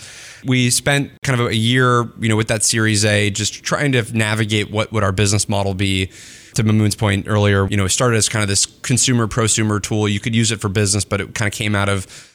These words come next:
our own just personal use cases around content and, um, documents and photos and whatnot. We pivoted to the enterprise 'cause we just saw writing on the wall. It'd be very hard to compete with Apple and Google.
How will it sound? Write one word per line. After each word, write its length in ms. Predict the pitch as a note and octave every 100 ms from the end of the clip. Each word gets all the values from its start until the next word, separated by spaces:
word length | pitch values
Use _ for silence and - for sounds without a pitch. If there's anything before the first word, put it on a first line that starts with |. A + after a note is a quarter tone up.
| - G#2+
our 180 | F#2 G#2
own 160 | G2+ G2+
just 140 | -
personal 340 | A2+ - G2+
use 180 | G2+ G2+
cases 320 | - G2+ -
around 280 | G2+ F#2+ F#2+
content 560 | - G2+ G2+ G2 F#2+ G#2
and, 240 | F#2+ F#2
um, 240 | F#2 F#2 F#2
documents 480 | F#2+ G2 G2+ F#2+
and 100 | F#2+
photos 280 | G#2 G2+ G2+
and 80 | G2
whatnot. 380 | F#2+ G2 F#2 F#2 - - - -
We 140 | - A2
pivoted 480 | - B2 A2 G#2 -
to 140 | G#2
the 160 | G2+ C#3+
enterprise 420 | E3+ C3 A#2 -
'cause 180 | A2 G2+
we 140 | A2+
just 180 | G2+ -
saw 260 | G#2+ G2 G2
writing 260 | G#2 G2+
on 80 | F#2+
the 80 | F#2+
wall. 300 | G2 G2 G2
It'd 100 | F#2+
be 80 | F#2+
very 200 | G2+ F#2+
hard 180 | G2+ F#2+
to 40 |
compete 280 | - F#2+ F2+
with 80 | G2
Apple 260 | F#2 F#2+
and 100 | F#2
Google. 520 | G#2+ C3+ A#2+ A2+ G#2+